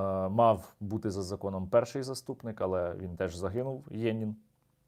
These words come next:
Ось, в подальшому процедура така. А, має зібратись комітет з правоохоронної діяльності Верховної Ради України. Е,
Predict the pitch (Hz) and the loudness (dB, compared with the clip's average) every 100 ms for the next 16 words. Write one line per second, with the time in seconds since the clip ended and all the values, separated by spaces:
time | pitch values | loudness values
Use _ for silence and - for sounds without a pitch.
0 | _ _ _ _ _ _ - 123 113 104 | _ _ _ _ _ _ -8 -2 2 2
1 | - - 110 - 120 143 147 135 120 117 | 0 -8 -6 2 8 8 6 -2 -2 -2
2 | 107 110 117 117 104 98 90 80 - - | -4 -2 0 2 0 2 2 2 -2 -20
3 | - - - - 90 87 90 92 92 113 | -20 -20 -20 -8 -4 0 2 2 2 2
4 | 123 117 110 101 101 104 104 95 92 - | 2 2 2 0 0 4 4 4 -4 -6
5 | 101 92 101 95 - 92 85 98 95 98 | -6 0 0 0 -2 -4 -2 -2 0 0
6 | 98 95 101 95 95 90 98 85 85 95 | 0 -2 -4 -4 -4 -2 -2 -2 -6 -14
7 | - 92 98 101 95 92 92 92 107 - | -10 -8 -6 -6 -6 -2 -2 -2 -6 -4
8 | 143 160 165 147 | -2 -2 -2 -6